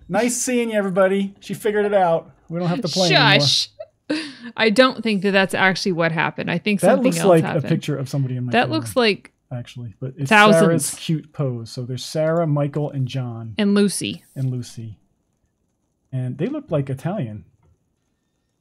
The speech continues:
Speaker 1: Or that guy
Speaker 2: Italiano.
Speaker 1: looks like a Guido.
Speaker 2: That guy definitely does.
Speaker 1: Claire's
Speaker 2: Claire's parents.
Speaker 1: parents' diner probably meant dinner. This is all from the seventies. So we're back in the seventies, which appears
Speaker 2: Claire.
Speaker 1: to be the decor.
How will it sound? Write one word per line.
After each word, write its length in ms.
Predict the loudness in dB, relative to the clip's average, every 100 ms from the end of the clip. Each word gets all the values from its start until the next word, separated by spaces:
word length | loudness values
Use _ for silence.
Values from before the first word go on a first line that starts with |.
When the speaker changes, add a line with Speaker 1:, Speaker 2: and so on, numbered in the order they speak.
| _ _ _ _
Speaker 1:
Or 80 | -4
that 180 | 0 2
guy 80 | 4
Speaker 2:
Italiano. 340 | 4 4 2
Speaker 1:
looks 120 | 0
like 100 | -2
a 40 | -8
Guido. 220 | -10 0
Speaker 2:
That 280 | 2 2 2
guy 260 | 2 2 0 -6 -4
definitely 400 | -4 -4 -8 -4
does. 400 | -4 -4 -8 _ _ _ _ _ _ _ _ -10
Speaker 1:
Claire's 580 | 0 4 6 6 2
Speaker 2:
Claire's 0 | -6
parents. 500 | -8 -6 -6 -8 -4
Speaker 1:
parents' 500 | -2 0 -2 -4 -10 -12 -6
diner 460 | -2 0 0 -2 -4
probably 320 | -4 -2 -4 -6
meant 280 | -10 -8
dinner. 380 | -8 -8 -10 -14 _
This 120 | -10
is 80 | -4
all 120 | -2
from 120 | 0 -2
the 60 |
seventies. 480 | 0 -2 -2 -6 -8
So 80 | -4
we're 80 | -2
back 260 | 0 -2
in 80 | -2
the 60 | -2
seventies, 500 | -2 -4 -4 -10 -10
which 140 | -10
appears 460 | -10 -6 -4 -4 -6
Speaker 2:
Claire. 380 | -6 -2 -2 -2
Speaker 1:
to 40 |
be 80 | -8
the 60 | -10
decor. 580 | -12 -10 -8 -10 -12